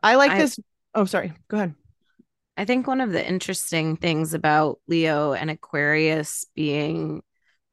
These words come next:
Speaker 2: uh, aspects for Gemini during this time is this kind of,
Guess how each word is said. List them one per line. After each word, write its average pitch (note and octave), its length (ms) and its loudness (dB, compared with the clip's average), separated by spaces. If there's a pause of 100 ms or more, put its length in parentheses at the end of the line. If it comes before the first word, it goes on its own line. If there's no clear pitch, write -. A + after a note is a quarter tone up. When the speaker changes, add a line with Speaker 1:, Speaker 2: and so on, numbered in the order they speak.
(380)
Speaker 2:
uh, A#2 440 0
aspects - 880 -6
for E3 280 -2
Gemini D3 520 0
during D#3+ 360 -2
this D#3 200 -6
time E3 500 0 (640)
is D#3+ 600 0
this F3+ 200 -4
kind E3 300 2
of, D#3 580 0